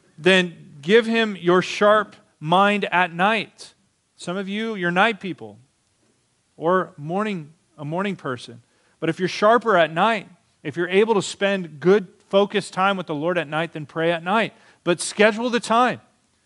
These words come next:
Make it a routine of your day. The most important priority is your talk with God.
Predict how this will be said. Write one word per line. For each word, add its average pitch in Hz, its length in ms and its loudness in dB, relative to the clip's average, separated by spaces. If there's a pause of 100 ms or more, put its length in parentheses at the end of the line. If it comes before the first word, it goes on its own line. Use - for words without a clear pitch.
(160)
Make 196 260 2
it 226 80 4
a 180 100 6
routine 196 840 -2
of 156 120 -2
your 165 140 0
day. 151 320 0 (840)
The 185 100 2
most 220 380 6
important 214 500 2
priority 208 600 6
is 147 160 -4
your 202 200 2
talk 202 440 2
with 196 180 -6
God. 135 360 0